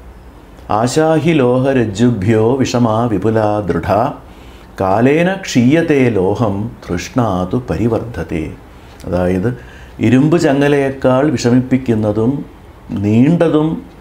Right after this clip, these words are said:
ദൃഢവുമാണ് ആശാപാശം. ഇരുമ്പ് ചങ്ങല കാലം കൊണ്ട് ജീർണിക്കും. തൃഷ്ണ, അതായത് ആശയാകുന്ന പാശമാകട്ടെ, കാലം കൊണ്ട് പെരുകും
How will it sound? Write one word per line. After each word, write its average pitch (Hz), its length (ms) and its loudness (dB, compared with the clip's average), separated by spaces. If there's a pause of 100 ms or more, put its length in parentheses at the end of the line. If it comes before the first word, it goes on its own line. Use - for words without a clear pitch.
(120)
ദൃഢവുമാണ് 117 840 2
ആശാപാശം. 104 960 -4 (880)
ഇരുമ്പ് 120 320 0
ചങ്ങല 110 480 0
കാലം 104 360 0
കൊണ്ട് 101 240 -2
ജീർണിക്കും. 101 640 -2 (1080)
തൃഷ്ണ, 127 500 0 (240)
അതായത് 104 600 0
ആശയാകുന്ന 117 920 0
പാശമാകട്ടെ, 92 1300 -2 (1300)
കാലം 110 400 0
കൊണ്ട് 95 400 -4 (220)
പെരുകും 98 400 0